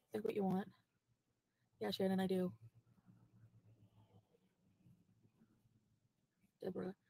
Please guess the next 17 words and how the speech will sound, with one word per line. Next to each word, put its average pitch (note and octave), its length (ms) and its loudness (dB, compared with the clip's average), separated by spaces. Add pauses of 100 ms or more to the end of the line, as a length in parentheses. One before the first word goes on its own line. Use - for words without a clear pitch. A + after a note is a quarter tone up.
(160)
Yeah, C4 200 12
I G3+ 160 6
mean, A#3 160 2
it A#3 80 8
is - 340 6 (260)
difficult, F#3+ 540 4
like, F#3 160 0 (480)
being A3 220 4
in G#3+ 60 4
a - 20 6
relationship B3 520 6
if - 140 2
you're G3+ 120 8
not F#3+ 260 8
well F#3+ 400 4
yourself, F#3+ 500 2
because F#3 400 6